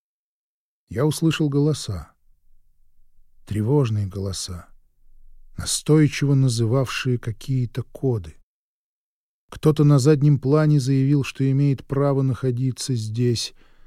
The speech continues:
говорил что-то про доверенность, последнюю волю и завещание. Другие голоса сердито отвечали. Спокойный голос, гораздо ближе ко мне, что-то сказал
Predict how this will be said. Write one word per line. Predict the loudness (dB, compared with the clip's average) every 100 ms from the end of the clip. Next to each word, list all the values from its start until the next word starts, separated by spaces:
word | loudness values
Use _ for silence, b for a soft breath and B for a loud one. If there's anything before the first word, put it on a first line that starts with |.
| -20 _ _
говорил | 0 2 2 0
что-то | 0 0 0
про | -2 0
доверенность, | 2 2 4 4 4 2 2 0 -2 -6 -16 -8
последнюю | -6 -6 -2 -2 0 0 0
волю | -2 -2 2 2 0 -4
и | -6
завещание. | -2 -2 -2 -4 -4 -4 -2 -2 -4 -6 _ -20 -20 -20 -20 -20 -20 _ _ _
Другие | -2 0 4 2
голоса | 4 2 2 2 0
сердито | 0 -2 -2 -4 0 -2
отвечали. | 0 -4 -4 -2 -2 0 -4 -6 _ _ _ _ _ _ _ -20 _ -18
Спокойный | -6 -4 2 2 2
голос, | 0 2 4 4 2 -4 -10 -18 _ _ _ _ _ _
гораздо | -2 0 0 0
ближе | 2 2 0 -2
ко | -2
мне, | 0 0 -4 -10 _ -20 _ _ _ _ _
что-то | -16 -6 -4 -2
сказал | -4 -4 -6 -4 -4 -4